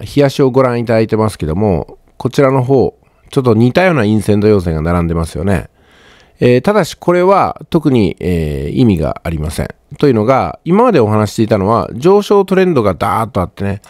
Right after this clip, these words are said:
そこで同じような陰線と陽線が並ぶ時っていうのは、反対方向に行くことが多いんだよってことだったんですけども、もう今回はそうじゃないですからね。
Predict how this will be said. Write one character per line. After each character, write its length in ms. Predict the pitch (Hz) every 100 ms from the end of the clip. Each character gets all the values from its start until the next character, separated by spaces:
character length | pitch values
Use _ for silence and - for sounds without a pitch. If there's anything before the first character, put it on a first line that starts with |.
| _
そ 180 | - 170
こ 160 | 175 214
で 320 | 247 123 - _ _ _ _ _ _ _ _ _ _ _ -
同 240 | 151 175
じ 100 | 175
よ 140 | 185 143
う 20 |
な 380 | 151 127 - _
陰 200 | - 135 120
線 220 | 131 123
と 120 | 127
陽 180 | 127 110
線 220 | 92 85
が 240 | 104 87
並 300 | 80 85 87
ぶ 80 | 90
時 280 | 90 90 -
っ 20 |
て 160 | _ 80
い 40 |
う 20 |
の 120 | 82 180
は、 280 | 156 78 _ _ _ _ _ _ _
反 240 | - 120 113
対 160 | 113
方 200 | 104 104
向 160 | 90 82
に 200 | 80 78
行 80 | -
く 80 | -
こ 120 | 82
と 120 | 82
が 60 | 76
多 120 | 95
い 60 |
ん 60 | 85
だ 80 | 95
よ 80 | 185
っ 40 |
て 140 | -
こ 80 | 90
と 100 | 90
だ 80 | 65
っ 40 |
た 120 | - 73
ん 40 |
で 60 | 76
す 40 |
け 80 | -
ど 60 |
も、 120 | 101 95
も 120 | 76
う 40 |
今 220 | - 196
回 160 | 165 98
は 60 | 78
そ 160 | 135
う 20 |
じ 60 | 87
ゃ 20 |
な 120 | 82
い 40 | 85
で 60 |
す 80 | -
か 80 | -
ら 40 |
ね。 240 | 110 110